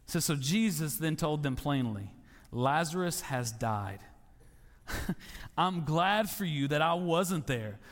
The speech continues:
so that you may believe." Say, "Believe."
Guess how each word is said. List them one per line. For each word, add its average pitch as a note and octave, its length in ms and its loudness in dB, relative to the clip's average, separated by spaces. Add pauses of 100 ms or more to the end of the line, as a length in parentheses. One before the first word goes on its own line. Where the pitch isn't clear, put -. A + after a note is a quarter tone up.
so - 160 0
that E3 240 0
you A3 480 2 (160)
may F#3 500 2 (320)
believe." F3+ 720 2
Say, F3+ 200 2
"Believe." G3+ 680 0